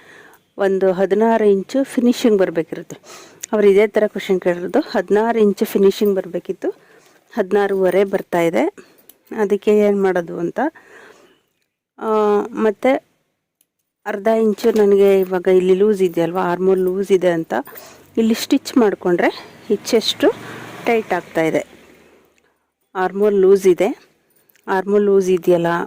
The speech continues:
ಒಂದು ಅರ್ಧ ಟೈಟ್ ಮಾಡೋಣ ಅಂತ ಇಲ್ಲಿ ಟೈಟ್ ಮಾಡೋಕ್ಕೋದ್ರೆ ಚೆಸ್ಟ್ ಫುಲ್ಲು, ಆ, ಟೈಟ್ ಬರುತ್ತೆ. ಬ್ಲೌಸ್ ವೇರ್ ಮಾಡಿದಾಗ ಫುಲ್ ಟೈಟ್ ಆಗುತ್ತೆ, ನೀಟಾಗಿ ಬರಲ್ಲ. So ಈ ಥರ ಪ್ರಾಬ್ಲಮ್ ಬಂದಾಗ ನಾವು, ಆ, ಯಾವ ರೀತಿ ಆಲ್ಟ್ರೇಷನ್ನ ಮಾಡಬೇಕು ಅನ್ನೋದನ್ನು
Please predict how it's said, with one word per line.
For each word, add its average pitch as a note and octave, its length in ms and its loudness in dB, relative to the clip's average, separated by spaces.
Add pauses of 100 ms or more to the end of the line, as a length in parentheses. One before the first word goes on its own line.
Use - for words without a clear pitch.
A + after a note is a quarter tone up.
ಒಂದು F3+ 220 -2
ಅರ್ಧ E3+ 260 -6
ಟೈಟ್ F3+ 340 -4
ಮಾಡೋಣ E3+ 320 -4
ಅಂತ F3 180 -6
ಇಲ್ಲಿ F3+ 300 2 (340)
ಟೈಟ್ G3+ 280 0
ಮಾಡೋಕ್ಕೋದ್ರೆ E3 540 -4 (560)
ಚೆಸ್ಟ್ - 360 -2
ಫುಲ್ಲು, F#3+ 560 0
ಆ, F3 60 0
ಟೈಟ್ G3 440 -4
ಬರುತ್ತೆ. E3 320 -2 (460)
ಬ್ಲೌಸ್ G3+ 300 2
ವೇರ್ F#3 200 4
ಮಾಡಿದಾಗ E3+ 420 -2
ಫುಲ್ G#3 280 0
ಟೈಟ್ F3+ 300 -2
ಆಗುತ್ತೆ, F3+ 280 -4
ನೀಟಾಗಿ F3+ 380 0
ಬರಲ್ಲ. D#3+ 260 -6 (440)
So - 120 -2
ಈ B3 240 2
ಥರ B3 220 2
ಪ್ರಾಬ್ಲಮ್ F#3+ 560 -2
ಬಂದಾಗ E3 400 -4
ನಾವು, G#3 320 0
ಆ, - 40 -12 (480)
ಯಾವ G3 240 0
ರೀತಿ A3 240 -2
ಆಲ್ಟ್ರೇಷನ್ನ G3 540 0
ಮಾಡಬೇಕು E3+ 480 -4
ಅನ್ನೋದನ್ನು F3 420 -4